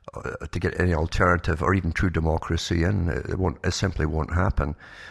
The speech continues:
Uh, the, the, the Total Information Network system, uh, is monitoring everything you say, everything you do, everything you write,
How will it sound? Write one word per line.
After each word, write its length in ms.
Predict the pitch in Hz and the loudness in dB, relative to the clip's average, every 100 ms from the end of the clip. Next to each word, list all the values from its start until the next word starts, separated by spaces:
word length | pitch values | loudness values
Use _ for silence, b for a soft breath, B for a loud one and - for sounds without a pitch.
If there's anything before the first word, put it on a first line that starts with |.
| B - | B -2
Uh, 320 | 85 85 - - | 2 2 0 -6
the, 120 | 95 - | -6 -2
the, 140 | 90 | -2
the 140 | - 85 | -2 0
Total 260 | 117 101 | 2 2
Information 480 | 85 85 87 - 78 | 2 0 0 0 0
Network 460 | 92 113 90 87 - | 2 2 0 0 -2
system, 560 | 98 87 - 85 80 b b b b b b b _ - | -2 -2 0 -2 -2 b b b b b b b _ -2
uh, 240 | 82 80 - | 0 0 0
is 180 | 85 | -2
monitoring 440 | 92 90 - 85 - | 2 2 2 0 2
everything 440 | 87 101 90 82 | 2 2 0 0
you 120 | 80 | 0
say, 360 | 80 - 92 90 | -2 2 2 4
everything 300 | 80 82 78 | 0 0 -2
you 100 | 69 | -2
do, 320 | 78 92 98 | 0 2 4
everything 200 | 85 80 | 2 0
you 80 | 69 | -2
write, 480 | 73 80 92 - - | 2 2 2 -2 -10